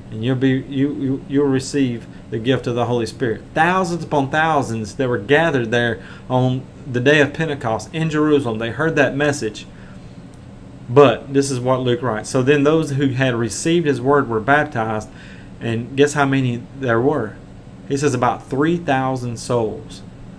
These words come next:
So thousands upon thousands heard Peter's message, but about three thousand heard it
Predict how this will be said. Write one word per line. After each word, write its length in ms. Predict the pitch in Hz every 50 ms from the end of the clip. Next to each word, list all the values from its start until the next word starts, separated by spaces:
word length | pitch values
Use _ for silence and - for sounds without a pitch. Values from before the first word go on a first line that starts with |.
| -
So 160 | - - 147 143
thousands 540 | 139 143 196 214 233 247 240 214 202 165
upon 260 | 170 - 185 180 165 175
thousands 500 | 190 196 214 214 196 170 151 139 131 110
heard 300 | 139 180 196 175 151 143
Peter's 320 | 151 160 143 131 117 110
message, 460 | 131 156 165 151 - - 110 107 110
but 100 | 120 143
about 280 | 139 139 147 139 135 -
three 200 | 151 170 175 170
thousand 600 | 170 170 170 185 185 165 135 117 123 117 117 113 - - - - - - - - - - -
heard 340 | - - 170 180 185 185 185
it 160 | 180 160